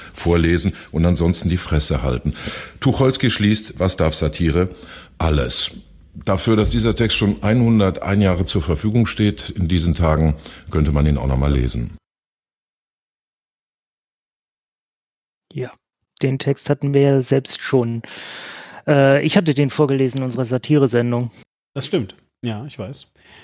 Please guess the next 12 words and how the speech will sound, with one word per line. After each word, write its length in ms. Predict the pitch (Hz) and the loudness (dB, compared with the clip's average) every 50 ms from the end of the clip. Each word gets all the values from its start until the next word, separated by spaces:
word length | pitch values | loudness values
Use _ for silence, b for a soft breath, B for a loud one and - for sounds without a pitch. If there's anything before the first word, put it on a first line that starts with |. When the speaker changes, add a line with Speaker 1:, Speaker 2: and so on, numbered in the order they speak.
| b b - | b b -4
Speaker 3:
Ne, 300 | 123 139 165 175 151 120 | -2 0 0 0 -2 0
also, 380 | 135 143 143 135 147 151 147 | 0 0 2 4 4 4 4
aber, 440 | 147 139 147 147 147 143 143 127 - | 4 4 2 2 2 0 -2 -8 -10
äh, 340 | - 151 143 156 151 151 151 | -14 -16 -16 -16 -16 -8 -2
eben 220 | 156 151 151 127 | 0 0 2 2
halt, 180 | 143 147 139 135 | 0 0 -2 -4
äh, 180 | 127 127 - - - | -8 -14 -14 -8 -4
auch 160 | 151 147 139 | -4 -2 0
mit 140 | 147 131 131 | -2 -2 -2
diesen 160 | 135 135 131 | -2 -4 -4
Kommentaren 640 | - 135 135 135 131 127 139 131 135 135 135 135 127 | -4 -4 -4 -4 -2 -2 0 0 0 0 0 -2 -2
versehen. 560 | - 127 113 110 117 117 120 120 113 117 | -2 -4 -2 -2 -2 -2 -2 -2 -4 -6